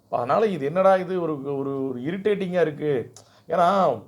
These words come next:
ஒருத்தர் நேரடியா அட்டாக் பண்ணா கூட தெரியல, ஆனா தன் சார்ந்த கட்சி தலைவர் தோத்துருவார் அப்படிங்கிறத ஒருத்தரால்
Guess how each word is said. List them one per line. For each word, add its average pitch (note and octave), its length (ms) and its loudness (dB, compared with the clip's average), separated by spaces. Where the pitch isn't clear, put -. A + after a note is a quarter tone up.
ஒருத்தர் D#3+ 320 -4
நேரடியா A3 500 4
அட்டாக் F3 360 0
பண்ணா F3 200 0
கூட E3+ 180 -4
தெரியல, C#3+ 200 2
ஆனா E3+ 200 0
தன் D3 300 0
சார்ந்த G3 720 2
கட்சி E3+ 440 -8
தலைவர் F3 460 0
தோத்துருவார் F3 540 0
அப்படிங்கிறத D3+ 640 0
ஒருத்தரால் D3+ 420 2